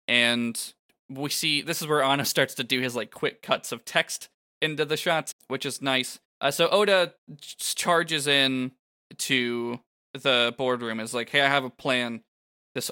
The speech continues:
old ship, the Excellior that we're not using anymore, we can just charge it into their, where all of their, the aliens are, and use it as a big bomb." He plans for Noriko and Amano to escort it into that field w-, in the Buster machines, because the Gunbuster breaks apart into two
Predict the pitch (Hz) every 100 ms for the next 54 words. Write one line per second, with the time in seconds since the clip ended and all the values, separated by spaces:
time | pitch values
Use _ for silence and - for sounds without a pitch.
0 | - 139 127 - 143 127 - 131 117 -
1 | 139 127 127 120 110 120 120 113 123 120
2 | 117 117 113 113 117 120 120 - _ _
3 | _ - - 135 123 127 - 123 113 113
4 | 113 110 107 - _ _ - 135 127 117
5 | 117 113 110 107 - 123 117 117 117 117
6 | 113 107 107 107 - 107 104 101 - -
7 | 147 147 139 127 _ - 131 - 113 -
8 | 113 110 110 110 113 110 110 110 110 110
9 | - 120 110 - 127 - - 123 117 -
10 | 123 123 _ - 190 175 - 156 135 -
11 | - 127 123 120 113 - _ - 127 135
12 | 120 113 135 - 143 131 - 139 127 120
13 | - 120 113 - 120 113 113 - 107 110
14 | 107 - 113 104 107 110 - 107